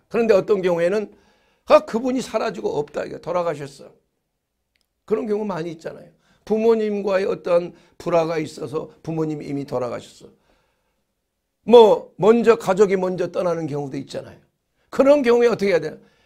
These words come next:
그렇지 않습니다. 이 영적인 그러한 시-, 세계는 시공을 초월하는 거야. 다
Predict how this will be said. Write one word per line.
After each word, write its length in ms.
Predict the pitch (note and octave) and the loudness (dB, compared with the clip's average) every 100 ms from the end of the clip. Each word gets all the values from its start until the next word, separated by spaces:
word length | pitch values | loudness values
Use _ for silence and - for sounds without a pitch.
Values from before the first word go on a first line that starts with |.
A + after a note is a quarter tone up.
| _ | _
그렇지 260 | - D4 B3+ | -6 -2 -2
않습니다. 320 | A#3 F3 - - _ - | -2 -6 -14 -20 _ 2
이 420 | C4 C#4 F3 - - | 4 6 2 -4 2
영적인 880 | F#3 B3 C4 - C#4 C4 C4+ C4 C4 | 6 6 4 6 6 6 0 -2 -2
그러한 480 | G3+ A3 G#3+ A3 G#3+ | 2 4 2 0 -4
시-, 360 | - - - _ _ _ _ _ | -8 -16 -20 _ _ _ _ _
세계는 680 | - G#3 A3 G3+ G#3+ A#3+ | 4 6 8 6 6 4
시공을 760 | - - - C#4 C#4 C4+ B3 - | 2 -10 -8 0 2 2 0 -4
초월하는 560 | - B3+ A#3 G#3 D#3+ D3 | -4 2 4 4 -2 -4
거야. 640 | G2+ - - - - - _ _ _ _ | -10 -14 -20 -20 -20 -20 _ _ _ _
다 100 | - | -16